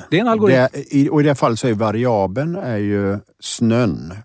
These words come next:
Speaker 2: vädret, och det påverkar i sin tur, eh, prognosen för antal benbrott.
Speaker 1: En bioalgoritm är vad doktorn
Speaker 2: Precis.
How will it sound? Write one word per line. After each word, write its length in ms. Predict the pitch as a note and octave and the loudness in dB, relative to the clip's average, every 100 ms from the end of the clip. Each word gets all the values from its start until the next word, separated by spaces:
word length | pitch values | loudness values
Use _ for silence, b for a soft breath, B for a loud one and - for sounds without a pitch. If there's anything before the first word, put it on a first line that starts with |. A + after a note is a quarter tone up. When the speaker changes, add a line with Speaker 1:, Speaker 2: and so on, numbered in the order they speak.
| _ | _
Speaker 2:
vädret, 920 | G2 E2+ A2+ A#2 A2 E2 - - - - | -16 -6 -2 0 -2 -4 -12 -16 -20 -14
och 160 | F#2+ F2 | -12 -10
det 180 | G2+ A2+ | -6 -6
påverkar 560 | - B2 F#2+ F#2 F2+ | -4 -4 -4 -4 -6
i 60 | F2+ | -8
sin 240 | - E2+ | -6 -8
tur, 420 | D#2+ F2+ D#2 D#2+ D2 | -8 -10 -8 -10 -14
eh, 200 | G2 E2+ D#2+ | -14 -12 -10
prognosen 680 | - F#2+ G2 F2 F2 F#2 | -4 -2 0 -2 -6 -10
för 100 | E2+ | -12
antal 360 | E2+ F#2 E2+ F2 | -10 -10 -8 -8
benbrott. 760 | E2+ F#2+ E2 D#2+ - - _ - | -4 -4 -4 -8 -10 -14 _ -6
Speaker 1:
En 240 | C#3+ E3 | -4 -2
bioalgoritm 960 | F3+ F3+ B2+ B2 A#2+ A2+ A2 C#3+ - C#3 | -2 -2 -2 0 -2 0 0 -2 -4 -8
är 100 | A#2+ | -4
vad 140 | G#2 G#2+ | -4 -4
doktorn 340 | F2 - B2+ | -6 -4 -2
Speaker 2:
Precis. 640 | E2+ G#2+ D3+ A2+ - - | -2 -4 -4 -8 -10 -16